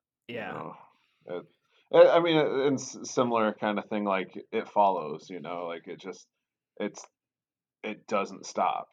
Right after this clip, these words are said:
Speaker 1: you know? And there's, there's no, there's nothing you can put on, it, it's like something you just can't even understand. You can't fully grasp the concept of.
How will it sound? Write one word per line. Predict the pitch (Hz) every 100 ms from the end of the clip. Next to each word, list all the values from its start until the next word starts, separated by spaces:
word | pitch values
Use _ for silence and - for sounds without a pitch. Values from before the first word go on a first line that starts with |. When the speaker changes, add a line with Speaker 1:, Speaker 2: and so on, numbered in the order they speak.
| -
Speaker 1:
you | 87
know? | 82 85 87
And | 85
there's, | 78 90 -
there's | 92 92 92
no, | 92 90 -
there's | 104 104
nothing | 107 -
you | 101
can | 92 90
put | - 101
on, | 90
it, | - 113
it's | 90 120
like | 110
something | - 92 95
you | 95
just | 104 101
can't | - 92
even | 92 87
understand. | 85 76 - 82 76 58 85
You |
can't | 80 87 -
fully | 87 82
grasp | 76 85 78
the | -
concept | 76 65 - - -
of. | - 82